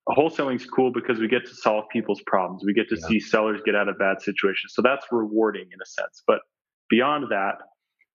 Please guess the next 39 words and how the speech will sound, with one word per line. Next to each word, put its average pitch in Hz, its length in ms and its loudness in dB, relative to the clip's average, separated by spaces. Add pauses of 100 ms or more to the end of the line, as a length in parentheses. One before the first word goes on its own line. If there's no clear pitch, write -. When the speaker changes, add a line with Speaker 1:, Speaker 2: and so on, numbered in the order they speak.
(140)
Speaker 1:
I 123 60 6
really 127 420 0
do. 110 540 2 (100)
I 117 60 0
mean, 110 280 2
I, 107 120 2 (140)
I - 40 4
love 117 180 2
what 113 160 2
you're 117 140 0
doing, 110 300 -2
you 104 80 -4
know, 101 120 2
the, 98 100 2 (100)
with 113 140 0
the 113 80 0
podcast. 113 580 -2
We're 113 100 4
starting 110 360 -2
a 104 80 -6 (120)
coaching 117 340 0
program. 98 420 -2 (720)
Um, 98 300 0
and 107 100 0
honestly, 117 340 0
my, 101 280 0 (340)
my 107 160 2
goal 117 300 2
is 113 160 -4
to 110 60 -10
be 110 100 2
able 104 140 0
to 95 60 -6
help 117 280 0
as 101 80 -4
many 113 320 2
people 104 440 0 (380)
achieve 107 320 2
financial 104 480 -2